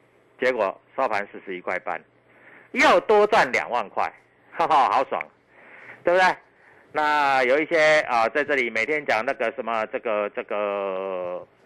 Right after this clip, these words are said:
生技股的，我看今天鸡嘴变鸭嘴了啊！为什么？因为今天耀华药跌十五块，北极星跌十五块，永熙跌两块，美思跌八块。哎，不是美思很好吗？老师，人家说美思很好啊，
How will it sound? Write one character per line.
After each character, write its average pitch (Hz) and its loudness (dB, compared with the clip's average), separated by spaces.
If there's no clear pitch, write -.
生 143 -4
技 139 -6
股 82 -16
的， 82 -14
我 101 -8
看 127 -6
今 123 -8
天 123 -4
鸡 120 -12
嘴 95 -8
变 95 -8
鸭 92 -6
嘴 - -18
了 - -10
啊！ 98 2
为 123 0
什 98 -8
么？ 82 -14
因 143 -8
为 151 0
今 143 -6
天 143 -2
耀 147 2
华 120 2
药 123 2
跌 95 -4
十 95 -12
五 90 -10
块， 92 -8
北 123 2
极 175 -4
星 175 0
跌 123 0
十 110 -8
五 90 -8
块， 90 -10
永 120 -2
熙 175 -4
跌 113 0
两 95 -2
块， 113 -6
美 160 0
思 214 -4
跌 165 0
八 185 2
块。 180 0
哎， 202 -4
不 214 -12
是 254 -10
美 165 -2
思 208 -8
很 220 -4
好 185 0
吗？ 175 0
老 160 2
师， 220 -8
人 214 -2
家 226 0
说 226 -4
美 156 -2
思 202 -4
很 220 -4
好 160 2
啊， 175 2